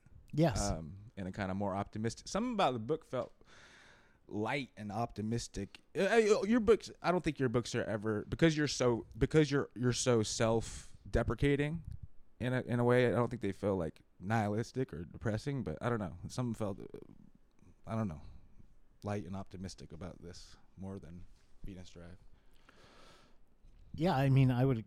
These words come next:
Speaker 1: I would agree with that. Um, I think that, you know, when I was writing Venus Drive, I think I was still, in some ways, feeling the desperation
Speaker 2: Yeah.
Speaker 1: of what I was, of the time I was writing about. And you're right, I was writing about the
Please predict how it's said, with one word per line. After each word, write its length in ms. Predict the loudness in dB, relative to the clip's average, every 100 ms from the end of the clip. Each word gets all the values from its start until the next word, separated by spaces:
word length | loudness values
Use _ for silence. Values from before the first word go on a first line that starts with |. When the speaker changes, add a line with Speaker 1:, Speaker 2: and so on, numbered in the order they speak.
| -12 -16 -6
Speaker 1:
I 100 | -4
would 100 | -4
agree 280 | -2 -2 0
with 140 | 0
that. 280 | -2 -4 -6 -8
Um, 440 | 0 2 2 0 -4 -4
I 80 |
think 300 | 0 2 4
that, 240 | 2 0 -2 -18 -20 -20 _ -20 -20 _ _ -20 -20 -20 _ _ -20 -12
you 60 | -4
know, 20 |
when 100 | 2
I 60 | 4
was 140 | 8
writing 300 | 8 8 6
Venus 320 | 6 4 2
Drive, 440 | 4 4 6 2 0 -8 -10 -16 -20 -20 _ _ _ _ _ -20 _ _ _ _ _ _ -8
I 60 |
think 220 | -2 4
I 80 | 6
was 140 | 6 4
still, 360 | 4 4 4 -6 _ _ _ _ -4
in 100 | -2
some 200 | 2 4
ways, 220 | 4 2
feeling 540 | 0 2 4 4 0 -6 _
the 60 | -6
desperation 920 | 0 2 4 4 4 2 0 0 -2 -4 -16 -18 -20 -12
Speaker 2:
Yeah. 200 | -10 -10 -12 -4
Speaker 1:
of 160 | -2
what 200 | 2 2
I 100 | 4
was, 200 | 2 0 -4
of 140 | -8 -4
the 60 |
time 400 | 0 2 4 4
I 80 | 4
was 160 | 2 0
writing 260 | 2 2
about. 280 | 2 0 0
And 180 | 0 4
you're 100 | 6
right, 160 | 6
I 80 | 6
was 100 | 4
writing 200 | 2 0
about 140 | -2
the 100 | -4